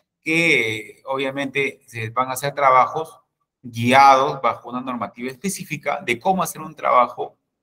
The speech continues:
¿no? Con un acto y una condición relacionada a un buen trabajo.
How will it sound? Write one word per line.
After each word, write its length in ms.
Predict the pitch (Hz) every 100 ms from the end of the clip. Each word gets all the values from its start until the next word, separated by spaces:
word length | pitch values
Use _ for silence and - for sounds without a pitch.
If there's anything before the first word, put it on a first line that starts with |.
| _ _ _ -
¿no? 280 | 135 170 -
Con 200 | 113 113
un 320 | 117 131 143
acto 760 | 143 139 - - 160 180 _ _
y 280 | - 113 113
una 280 | 120 135 139
condición 680 | 139 165 190 - 147 165 - _ _ _ 127 123 120
relacionada 640 | 120 117 117 123 123 123
a 180 | - 117
un 140 | 107
buen 180 | 110 107
trabajo. 540 | 101 92 92 - _